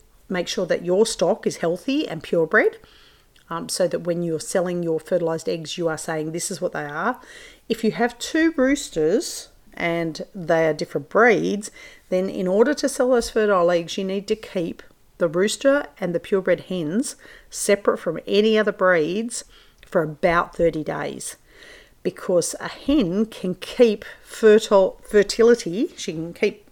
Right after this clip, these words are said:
basically the sperm, she can keep that in her system for twenty-eight days, twenty-eight, thirty days. I remember, though, it was thirty days you've got to keep 'em separated. So thirty days,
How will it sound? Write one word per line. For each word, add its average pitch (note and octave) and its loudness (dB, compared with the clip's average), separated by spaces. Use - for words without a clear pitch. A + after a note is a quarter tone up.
basically F#3 2
the C#3+ -4
sperm, F#3+ 0
she - -12
can A#3 -6
keep A#3+ -4
that F3+ -6
in A3+ -2
her A3 -4
system G#3 -6
for - -10
twenty-eight D#3+ -6
days, D3+ -8
twenty-eight, F3+ -12
thirty D#3 -12
days. C#3+ -12
I F#3+ 6
remember, F#3+ 6
though, E3 2
it - 0
was F3+ -14
thirty F3+ 0
days D#3 -2
you've D#3 -10
got D#3+ -4
to D#3+ -6
keep E3 -8
'em E3+ -8
separated. - -8
So - -2
thirty A3+ 10
days, G#3 2